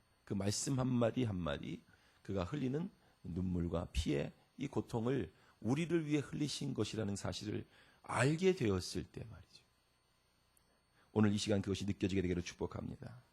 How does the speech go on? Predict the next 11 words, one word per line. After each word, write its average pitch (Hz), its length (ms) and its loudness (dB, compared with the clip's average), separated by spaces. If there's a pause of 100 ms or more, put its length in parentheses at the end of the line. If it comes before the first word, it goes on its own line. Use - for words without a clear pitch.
(480)
예수님이 123 540 2
걸어가지 107 460 2
않으셨더라면 90 640 -2
우리 92 120 -2
여기 85 180 0
있을 87 200 -8
수 - 160 -8
없고, - 380 -8 (400)
예수님이 120 540 2
걸어가지 101 580 0
않으셨더라면 90 760 -4